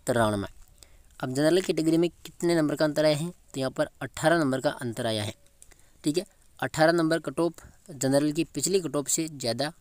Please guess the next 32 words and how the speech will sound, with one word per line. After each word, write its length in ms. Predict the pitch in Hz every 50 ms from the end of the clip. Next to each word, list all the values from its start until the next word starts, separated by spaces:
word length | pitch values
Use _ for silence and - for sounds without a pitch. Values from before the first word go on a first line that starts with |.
| _ - -
गई 180 | 123 117 120 123
है 120 | 151 160 - _ _ _ _ _ _ _ _
इस 140 | - - -
बार। 220 | 120 - - - - _ _ _ - - _ _ _ - - _ _ _ - - _ - - -
इसके 160 | - - -
बाद 200 | 180 147 127 127
देखिए, 320 | 135 143 135 - 170 175 - - _ -
ओबीसी 380 | 143 143 151 165 160 - 214 185
कैटेगरी, 420 | - 139 110 120 107 110 107 - - _ _ - - _ - _ _ _ _ _ -
ओबीसी 360 | 143 147 170 190 - - 214
कैटेगरी 380 | 185 190 165 180 170 175 170 175
में 180 | 180 185 185
कट 160 | - 147 127
ऑफ 140 | 156 156 151
रही 160 | 151 151 156
थी 220 | 156 - 180 180 202 - _ _ _ _ _ _ - - - _ _ -
दो 120 | 135 131 131
हज़ार 140 | 135 151 151
अठारह 240 | 143 147 151 156 160
में 160 | 170 175 175 - - - _ 143
दो 180 | 127 131 139 151
सौ 220 | - - 185 180 - - -
इक्यासी 380 | 135 - - 170 170 - - 170
पॉइंट 340 | - - 147 156 170 165 - - - - - - - 180
निन्यानवे, 460 | 147 135 123 117 110 110 110 107 95 - - - - - - - -
ठीक 160 | - 156 147
है, 60 | 180 185 - - - - - - - - - - - _ -
और 240 | - 110 110 110 - - - - - - - - - - _ - - -
दो 120 | 127 139
हज़ार 160 | 147 170 180
बाईस 260 | 160 147 143 165 - -
वाली 160 | 185 190